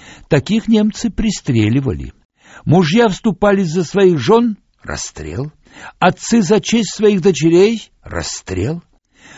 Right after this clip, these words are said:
Униженные, избиваемые, оплеванные,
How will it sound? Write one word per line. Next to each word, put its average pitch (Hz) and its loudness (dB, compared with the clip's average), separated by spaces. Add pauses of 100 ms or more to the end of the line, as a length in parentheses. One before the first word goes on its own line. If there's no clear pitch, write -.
(140)
Униженные, 127 0 (400)
избиваемые, 143 0
оплеванные, 156 0